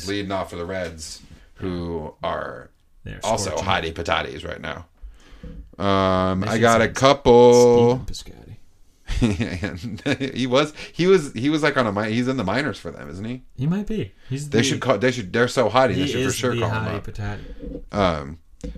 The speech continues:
Speaker 2: got a couple fantasy pickups. Um, we got Gavin Williams.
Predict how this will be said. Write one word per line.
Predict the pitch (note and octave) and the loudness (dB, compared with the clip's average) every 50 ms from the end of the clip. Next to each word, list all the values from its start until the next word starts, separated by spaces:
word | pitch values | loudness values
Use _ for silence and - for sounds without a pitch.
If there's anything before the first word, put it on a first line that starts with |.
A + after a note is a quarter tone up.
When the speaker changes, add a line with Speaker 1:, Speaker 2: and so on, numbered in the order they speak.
| - - - - - - - - | -14 -16 -16 -18 -18 -18 -10 -4
Speaker 2:
got | - A2 A2+ | -2 0 0
a | A2+ | 4
couple | - C3+ C3 C#3 C3 | 4 4 4 4 2
fantasy | - B2 G#2+ G#2+ G#2 G2+ A2 F#2+ | 0 2 2 2 2 0 -4 -2
pickups. | G2 G2+ G2 - A#2 C#3+ F3 F3+ - - - - - - - _ _ _ _ _ _ _ _ _ _ _ - - - - - - | -2 -2 0 2 2 0 0 0 -4 -8 -10 -10 -12 -14 -16 _ _ _ _ _ _ _ _ _ _ _ -16 -16 -14 -16 -16 -10
Um, | - G2 F#2+ F#2 F#2 F#2 F#2 F#2 F#2 F#2 F#2 F#2 F#2 F#2 F2+ F#2 F#2 F#2 F#2 F2+ F2+ F#2 F2+ F#2+ F2+ - | -6 -4 -4 -4 -4 -4 -4 -4 -4 -4 -4 -4 -6 -6 -6 -6 -6 -8 -8 -8 -8 -8 -8 -8 -10 -10
we | - F#2+ G2+ F#2 | -10 -8 -4 -2
got | G2+ F#2+ F#2 F2+ D#2+ | -2 -2 -2 -2 0
Gavin | G#2 G2+ G2+ A2 G#2 A#2 A2+ A#2 A2 | 2 4 4 4 4 2 0 0 0
Williams. | G#2 G#2+ G#2+ G#2 A#2 B2 C3 C#3 D#3 F3 G3+ A3+ G#3+ - - - - - | 0 0 0 0 0 -2 -2 -2 -2 -2 -4 -4 -6 -8 -12 -16 -16 -20